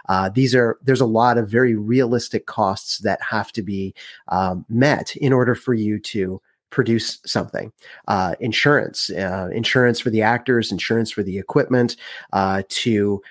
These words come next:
renting the location. Um, you know, you've gotta have everything down to the details of first aid kits on set to make sure that you've got health and safety taken care of. Uh, you know, <laughs> if something were to happen,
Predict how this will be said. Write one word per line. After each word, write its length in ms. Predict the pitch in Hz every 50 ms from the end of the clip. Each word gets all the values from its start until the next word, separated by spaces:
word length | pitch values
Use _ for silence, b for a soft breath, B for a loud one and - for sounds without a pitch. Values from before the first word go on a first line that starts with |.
| B B -
renting 380 | 123 123 117 117 - 127 113
the 60 | 107 98
location. 880 | 95 98 101 - 135 147 151 139 - - 143 131 127 123 120 113 - -
Um, 540 | - 101 95 95 95 95 98 98 98 95 - _ _
you 100 | 135 139
know, 260 | 127 117 117 120 117 -
you've 220 | - 131 135 123 127
gotta 180 | 151 139 131
have 160 | 123 139 131
everything 400 | 139 135 127 135 127 - 139 127
down 160 | 120 123 120 120
to 60 | 117
the 100 | 110 113
details 480 | 98 117 120 120 - 139 123 117 104
of 160 | 117 104 101 B B B B B
first 340 | B - - 143 131 135 -
aid 160 | 143 139 135
kits 320 | 135 - - 117 107 - -
on 160 | 104 95 95
set 320 | - - - 107 - - -
to 100 | - 113
make 200 | 104 107 107 -
sure 280 | - - 147 139 123 104
that 200 | 92 92 67 -
you've 200 | 104 104 - -
got 240 | - 107 101 98 -
health 220 | 123 113 110 -
and 100 | 113 101
safety 320 | - - 120 113 - 113
taken 320 | 110 - 110 95 - 95 98
care 280 | - - 104 95 95
of. 200 | 95 95 98 - B B B B B B
Uh, 420 | - 98 98 98 98 98 98 101 -
you 160 | - 139 127
know, 140 | 120 120 - -
<laughs> 160 | 196 151 110
if 80 | 123
something 400 | - - 151 131 127 - 127 120
were 120 | 110 117 113
to 80 | 107
happen, 500 | 107 123 131 117 - - 107 98 98 98